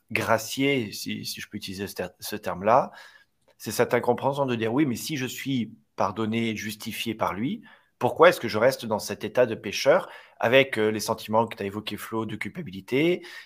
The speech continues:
avec ce mal-être personnel, avec mon infirmité, avec, euh, mes doutes sur la vie, avec mes doutes sur la foi ? » Enfin, en fait, c'est tout, c'est tout, c'est toutes ces questions-là. En fait, là, ça rentre sur une question, euh, complète de notre état. Euh,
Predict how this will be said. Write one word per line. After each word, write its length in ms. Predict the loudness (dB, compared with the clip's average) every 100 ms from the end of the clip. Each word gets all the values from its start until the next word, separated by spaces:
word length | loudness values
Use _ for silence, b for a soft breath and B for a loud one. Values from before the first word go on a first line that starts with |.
| B
avec 280 | 4 4 4
ce 120 | 0
mal-être 400 | 2 2 2 -2
personnel, 760 | -10 -10 -8 2 8 10 10 6
avec 320 | 2 0 -2
mon 220 | -2 0
infirmité, 800 | 0 -4 -8 -8 -4 0 2 0 -4 B B -2
avec, 480 | 4 4 4 2
euh, 120 | 0 0
mes 140 | 0
doutes 300 | 2 2 2
sur 160 | 0 2
la 100 | 2
vie, 240 | 0 0
avec 220 | 0 0
mes 80 | -2
doutes 160 | -4 -4
sur 120 | 0
la 120 | 0
foi ? » 400 | 4 10 10 10 B B B
Enfin, 240 | 2 4 4 0 b
en 60 | 4
fait, 120 | 4
c'est 160 | 4
tout, 120 | -4 -6
c'est 180 | -6 -6
tout, 140 | -6 -10
c'est 220 | -6 -4
toutes 180 | -4 -2
ces 140 | 0
questions-là. 400 | 0 4 10 10
En 20 | 10
fait, 180 | 8
là, 60 | 4
ça 160 | 6 2
rentre 180 | 2
sur 120 | -2 -6
une 80 |
question, 540 | -6 -6 0 2 2 -2
euh, 20 | -6 b b _ _ -2
complète 480 | -2 4 2 2 0
de 120 | -2
notre 220 | -2 -6
état. 400 | 0 4 4 0 B B B B -6
Euh, 320 | -2 -2 -2